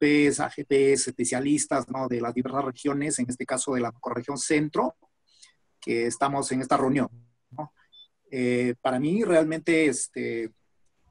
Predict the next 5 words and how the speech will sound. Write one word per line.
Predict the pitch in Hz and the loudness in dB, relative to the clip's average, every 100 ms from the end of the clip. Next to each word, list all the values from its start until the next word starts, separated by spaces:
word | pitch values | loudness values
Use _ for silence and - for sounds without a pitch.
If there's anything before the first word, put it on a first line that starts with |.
| _ _ _ - _ _ _ 131 131 _ | _ _ _ -20 _ _ _ -12 -12 _
hay | - 143 | -6 0
varias | 156 160 | 2 2
preguntas | 143 131 151 175 175 170 | 2 0 0 2 2 2
que | 143 | -2
me, | 123 120 117 117 110 110 | -2 -2 -2 -4 -8 -10